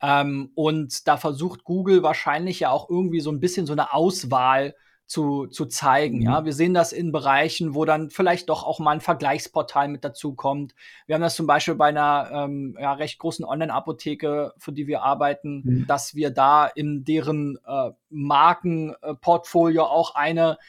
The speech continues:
Speaker 1: äh, äh, Apotheke, äh, hatten oder haben, die, äh, sehr stark auf diese Versandkostenfreiheit geht, was halt ein großes Thema natürlich ist bei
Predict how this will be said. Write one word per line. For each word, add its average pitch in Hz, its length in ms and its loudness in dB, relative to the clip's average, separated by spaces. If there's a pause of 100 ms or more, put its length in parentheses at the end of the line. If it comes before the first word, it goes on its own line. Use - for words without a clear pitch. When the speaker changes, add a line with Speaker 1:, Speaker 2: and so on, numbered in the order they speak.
(220)
Speaker 1:
äh, 156 120 2
äh, 160 160 -2
Apotheke, 156 1080 0
äh, 151 260 -6
hatten 156 520 -4
oder 147 280 -4
haben, 147 360 0
die, 147 320 -4 (260)
äh, 147 140 -2
sehr 160 240 4
stark 156 300 2
auf 151 100 -6
diese 160 160 -4
Versandkostenfreiheit 151 1500 -2
geht, 156 260 -4
was 151 160 -4
halt 147 160 -4
ein 147 100 -6
großes 147 800 -2
Thema 170 340 2
natürlich 165 460 -4
ist 175 300 -6
bei 147 420 2